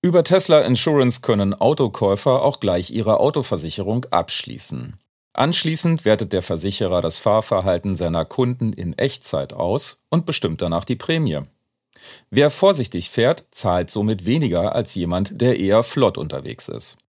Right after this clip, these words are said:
Aus diesem Verhalten ermittelt Tesla Insurance in Echtzeit einen sogenannten Safety Score, der über die Versicherungsprämie entscheidet. Und Fahrer können über Apps dabei zusehen, behauptet das Unternehmen.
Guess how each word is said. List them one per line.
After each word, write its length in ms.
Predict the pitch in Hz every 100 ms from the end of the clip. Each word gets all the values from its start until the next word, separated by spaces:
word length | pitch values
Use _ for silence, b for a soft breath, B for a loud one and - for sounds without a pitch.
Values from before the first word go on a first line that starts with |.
| _ _ _ _
Aus 180 | - 110
diesem 300 | - 175 180
Verhalten 560 | 160 123 117 151 165 170
ermittelt 520 | 101 104 123 104 -
Tesla 340 | 123 120 110
Insurance 680 | 90 85 - 107 110 131 -
in 140 | 85 80
Echtzeit 680 | 104 - - - 85 127
einen 220 | - 113 107
sogenannten 480 | 101 113 110 -
Safety 540 | 113 - 156 - - 78
Score, 500 | - - 80 52 - _ -
der 100 | 113
über 200 | 123 123
die 80 | 113
Versicherungsprämie 1000 | 123 120 95 - 98 110 - - 85 80
entscheidet. 680 | - 127 - - - - - _ _ _ -
Und 140 | 131 123
Fahrer 320 | - 131 151
können 320 | 143 139 117
über 240 | 95 104 -
Apps 220 | 139 -
dabei 240 | 147 151
zusehen, 680 | 147 196 156 87 71 71 -
behauptet 500 | 117 104 90 - 98
das 160 | 120 -
Unternehmen. 560 | 113 131 135 82 73